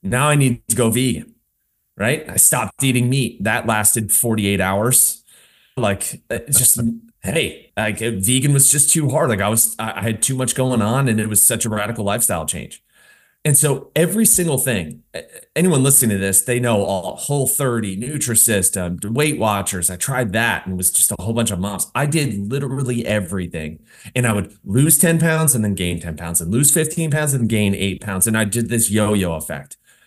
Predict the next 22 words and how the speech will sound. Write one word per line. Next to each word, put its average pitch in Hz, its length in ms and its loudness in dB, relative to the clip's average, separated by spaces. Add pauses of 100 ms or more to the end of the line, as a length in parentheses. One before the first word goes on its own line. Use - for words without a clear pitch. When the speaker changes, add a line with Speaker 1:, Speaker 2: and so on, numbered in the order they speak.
Speaker 2:
Yep. 87 160 -2 (280)
Speaker 1:
And 127 280 -2 (120)
right 135 300 0
towards 175 220 4
the 120 80 2
tail 131 320 2
end 117 100 2
of 104 80 0
the 95 80 -2
year, 101 380 0
I, 92 260 -2
I 107 140 0
made 117 340 2
a 117 60 4
decision 92 800 0 (640)
that 104 100 0
I 104 60 2
was 104 200 2
like, 90 300 -2 (280)
"You 110 80 -2
know 170 100 4
what? 214 360 0